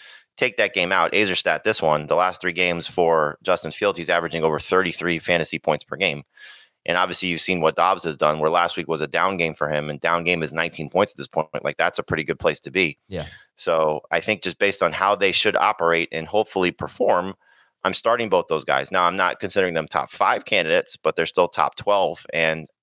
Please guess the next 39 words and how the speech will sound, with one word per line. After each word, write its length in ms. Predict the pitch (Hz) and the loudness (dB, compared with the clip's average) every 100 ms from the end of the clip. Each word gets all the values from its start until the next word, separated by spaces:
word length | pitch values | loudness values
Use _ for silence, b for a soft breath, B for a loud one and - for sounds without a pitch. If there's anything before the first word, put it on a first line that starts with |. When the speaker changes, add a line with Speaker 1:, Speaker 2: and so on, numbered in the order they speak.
| - | -2
Speaker 1:
I 140 | 92 | 0
would 160 | 95 95 | 2 0
start 300 | - 87 - | 2 0 2
them 260 | 98 82 - | 0 0 -2
personally 380 | - 87 90 82 | -2 -2 0 2
over 300 | 82 76 80 | 2 2 -2
Tua 480 | - 101 85 82 - - | 0 2 4 2 -2 -10
and 160 | 78 | -4
Justin 320 | 78 73 73 | -2 -2 -4
Herbert 360 | 71 143 78 - | -2 0 0 -2
because 160 | - 80 | -2 -2
I 60 | |
think 180 | - 82 | -2 -4
there's 140 | 78 80 | -4 0
more 160 | 71 - | 2 2
upside 400 | 175 - 73 - B B B B - | 2 2 2 -2 B B B B -6
with 140 | 87 | 0
those 180 | 92 82 | 0 2
guys 320 | 78 78 67 - | 0 0 -4 -2
versus 320 | 87 80 78 | 0 0 -2
the 60 | 80 | -2
matchups 460 | 85 82 80 73 - | -2 0 -2 -4 0
that 200 | 73 - | 0 0
Tua 320 | - 85 82 71 | -4 0 2 2
and 120 | 73 | -2
Herbert 280 | 80 78 - 101 | -2 -2 -2 0
have. 260 | 90 62 _ b b b b - | 0 0 _ b b b b 0
The 80 | 98 | 2
running 440 | 110 139 143 104 | 2 0 -2 0
backs, 340 | 104 95 - | 2 2 2
I 80 | 92 | 0
think, 180 | 107 98 | 0 2
are 120 | 95 | 0
easy 240 | 87 90 85 | 0 -6 -6
to 100 | 80 | -2
get 140 | 82 | 2
away 220 | 76 73 | 4 2
from 360 | 67 73 85 95 | 0 -2 -2 -4
because 720 | - - 85 80 78 73 - | -10 0 4 4 4 -2 -12